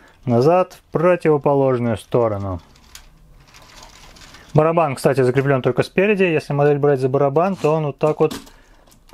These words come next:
оттопыривается. Но в целом тут все вроде надежно сделано. Модель не разваливается. Даже за бак для воды можно брать. Тоже ничего не отваливается. Модель прочная.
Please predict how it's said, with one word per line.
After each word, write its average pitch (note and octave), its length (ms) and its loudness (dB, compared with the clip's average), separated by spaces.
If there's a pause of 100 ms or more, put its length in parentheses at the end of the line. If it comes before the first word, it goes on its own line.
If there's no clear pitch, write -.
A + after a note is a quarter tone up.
(120)
оттопыривается. D3 1040 0
Но F3 180 2
в - 60 -10
целом E3 480 -2 (120)
тут B2+ 200 -8
все C#3+ 240 0
вроде C3 260 0
надежно C3 480 0
сделано. E3+ 560 0 (580)
Модель C#3 400 2
не D#3 100 0
разваливается. C#3+ 640 0
Даже C#3 300 2
за C#3 280 0 (180)
бак C#3 380 0
для C3 180 0
воды C#3+ 420 0 (760)
можно A#2+ 400 0
брать. E3 400 -2 (1400)
Тоже D#3 380 0 (380)
ничего C3 340 0
не B2 100 0
отваливается. D#3+ 680 0
Модель B2+ 440 -2
прочная. A#2+ 760 -4